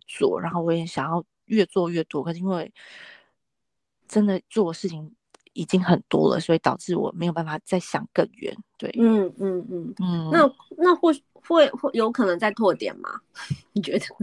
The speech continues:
Speaker 2: 人力不足。
Speaker 1: 拓点，人力不足欸，<laughs>脑袋不够。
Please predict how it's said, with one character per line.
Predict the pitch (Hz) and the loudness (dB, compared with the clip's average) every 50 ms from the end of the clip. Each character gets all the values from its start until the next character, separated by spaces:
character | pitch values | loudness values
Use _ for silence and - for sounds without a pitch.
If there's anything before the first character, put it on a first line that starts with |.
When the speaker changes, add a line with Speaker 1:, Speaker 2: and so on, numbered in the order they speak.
| 175 - 196 196 | -8 -4 2 6
Speaker 2:
人 | 233 226 220 214 | 8 8 10 10
力 | 240 285 254 | 10 10 10
不 | 226 269 | 8 8
足。 | - - - 427 | 6 6 6 8
Speaker 1:
拓 | 415 453 381 | 10 10 10
点， | - 254 220 202 185 170 - - 415 440 - - - - - | 10 10 10 10 8 6 4 4 4 4 4 0 -8 2 6
人 | 233 220 214 247 | 8 10 10 10
力 | 294 285 | 10 10
不 | - 311 | 8 6
足 | 302 - - 190 185 | 4 6 6 6 8
欸， | 180 - 185 - 208 247 294 277 277 - - - | 10 10 10 8 8 4 2 2 0 -2 -8 -8
<laughs> | - - 277 466 523 - 339 | -2 0 0 2 2 0 0
脑 | 285 202 175 | 0 2 4
袋 | - - 262 | 4 4 4
不 | - - 185 277 | 2 2 2 4
够。 | 277 - 208 165 165 185 | 8 8 6 6 4 0